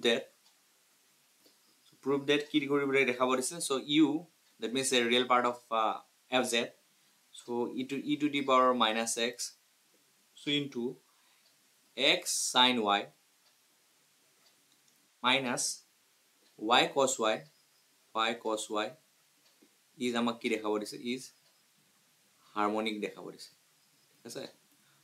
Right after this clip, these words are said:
তো এই ফাংচনটো আমাক হাৰমনিক দেখাব দিছে। That means real part of Z, F of Z। তো F of Z আমি জানো কি হয়, U প্লাছ আইঅটা V হয়। So ইয়াতে যিটো ৰিয়েল পাৰ্ট অফ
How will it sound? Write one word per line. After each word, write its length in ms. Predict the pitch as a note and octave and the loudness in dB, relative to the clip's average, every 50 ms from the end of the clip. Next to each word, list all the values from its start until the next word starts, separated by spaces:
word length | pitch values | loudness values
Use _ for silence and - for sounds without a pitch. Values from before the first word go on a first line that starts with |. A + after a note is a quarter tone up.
| _ _ _ | _ _ _
তো 140 | - C#3 D3+ | 2 2 6
এই 140 | D3+ E3 E3 | 8 8 6
ফাংচনটো 440 | D#3+ D#3+ D3 C3+ C3 D3 C#3 C3 C3+ | 6 6 2 0 0 -2 -2 0 0
আমাক 240 | B2+ B2+ B2 B2 - | 0 0 -2 -4 -4
হাৰমনিক 300 | A2+ G#2+ G#2+ A2 A2 A2 | -4 -2 -2 0 -2 -2
দেখাব 280 | G#2 G2+ - F#2+ F#2 F#2 | -4 -4 -6 -8 -16 -16
দিছে। 200 | F#2 - - G2 | -16 -18 -16 -10
That 140 | G#2 A#2 A#2+ | -8 -6 -6
means 300 | F#3+ G3+ - B2+ A#2+ B2+ | -4 -4 0 4 6 6
real 140 | C#3 D#3 D#3+ | 8 8 8
part 160 | E3 D#3+ D#3 D#3+ E3 | 8 6 6 6 2
of 60 | - | 0
Z, 180 | - C3 C3+ - - - _ _ _ _ _ - A#2 A#2+ | 0 0 0 0 0 -4 _ _ _ _ _ -8 -4 -2
F 40 | C#3+ | 0
of 100 | D3 B2+ | 0 2
Z। 180 | A#2 G#2+ F#2 - - - - _ _ _ _ _ _ | 2 0 -2 -2 -6 -14 -20 _ _ _ _ _ _
তো 80 | - A2 | -6 -4
F 140 | G#2+ A2 A2 | -4 -2 -2
of 140 | B2+ A#2+ A#2 | -4 -2 0
Z 260 | A#2 A#2 A2+ A#2 B2 | 0 0 2 0 -2
আমি 180 | A2+ A#2+ A#2+ | -2 -2 -2
জানো 240 | A#2 A#2 A2+ A#2+ A#2+ A#2 - | -2 -2 -2 -2 -4 -6 -8
কি 160 | - C3+ C#3+ C#3 C#3 | -8 -8 -6 -4 -2
হয়, 220 | C#3+ D3+ D#3 D3+ - - - G#2 | -2 -2 -2 -4 -6 -12 -16 -16
U 200 | A2 A2+ A2 G#2+ | -14 -14 -14 -10
প্লাছ 380 | - A#2 A#2+ D3+ E3 - - - | -4 0 0 0 0 -2 -8 -14
আইঅটা 320 | - G#2+ G#2 G2+ G2+ A#2 | -14 -10 -8 -6 -6 -6
V 220 | A2 A2 A2 G#2+ G#2 | -6 -4 -4 -6 -6
হয়। 120 | A2+ B2+ D3+ - _ _ _ _ _ _ | -6 -10 -14 -16 _ _ _ _ _ _
So 120 | - - | -4 2
ইয়াতে 240 | B2+ B2+ B2 C3 C3+ | 2 4 4 4 2
যিটো 240 | B2 B2+ B2 B2+ A#2+ | 0 0 0 0 0
ৰিয়েল 220 | A2+ A#2 B2+ C3+ C3+ | 2 2 2 2 4
পাৰ্ট 220 | - C3+ C3+ C3 | 4 4 4 4
অফ 80 | C3+ | 2